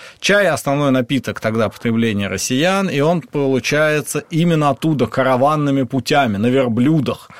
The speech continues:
А, он доходит до Читы, дальше по Сибирскому тракту отправляется к Байкалу. Дальше, в сторону востока, а, дороги нет. Уссурийские хребты не пройдены. А, там есть караванная тропа,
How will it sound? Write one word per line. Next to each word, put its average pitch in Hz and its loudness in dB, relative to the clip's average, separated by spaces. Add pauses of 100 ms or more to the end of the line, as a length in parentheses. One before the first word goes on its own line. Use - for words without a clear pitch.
(840)
А, 131 2 (100)
он 165 2
доходит 143 0
до 127 -6
Читы, 233 0
дальше 180 0
по 160 -6
Сибирскому 131 -2
тракту 135 -2
отправляется 107 -6
к 123 -14
Байкалу. 107 -6
Дальше, - 0 (440)
в - -10
сторону 175 2
востока, - -4 (100)
а, - -18 (180)
дороги 113 0
нет. 127 0 (720)
Уссурийские 151 -2
хребты 147 -4
не 135 0
пройдены. 135 -2 (160)
А, 113 0 (280)
там 208 2
есть 160 0
караванная 143 2
тропа, 190 0